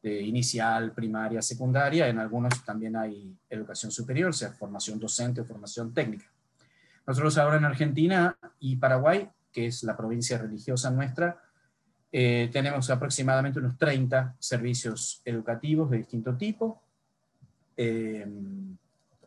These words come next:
algunos son escolares, otros son, eh, otro tipo de, de servicio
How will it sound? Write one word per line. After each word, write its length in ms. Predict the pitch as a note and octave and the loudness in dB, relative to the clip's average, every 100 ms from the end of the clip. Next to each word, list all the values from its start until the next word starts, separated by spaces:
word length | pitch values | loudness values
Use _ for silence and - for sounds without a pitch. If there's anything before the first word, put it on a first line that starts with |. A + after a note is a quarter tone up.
| _ _ _ _ _ _ _ _ _ | _ _ _ _ _ _ _ _ _
algunos 800 | A#2+ A#2+ A#2+ C#3 C3 B2+ - - - | 0 2 0 0 2 2 0 -2 -4
son 220 | B2+ C3 | -2 -2
escolares, 840 | B2+ D#3 E3 A3 A3+ - - _ - | 2 4 6 6 4 -2 -6 _ -2
otros 360 | B2+ B2 B2 | 0 0 0
son, 520 | - A#2+ B2 C3 - - _ A#2+ | 0 2 2 2 -2 -14 _ -8
eh, 220 | A2 G#2+ | -6 -4
otro 240 | B2 A#2+ | -6 -4
tipo 280 | A2+ A#2 A#2 | -4 -2 -2
de, 540 | G#2+ G2+ G2 F#2 F#2 - | -4 -4 -6 -10 -14 -14
de 200 | A2 A2 | -10 -6
servicio 800 | - A2+ A2+ A2 A2+ G2+ F#2+ | -6 -6 -6 -4 -4 -6 -8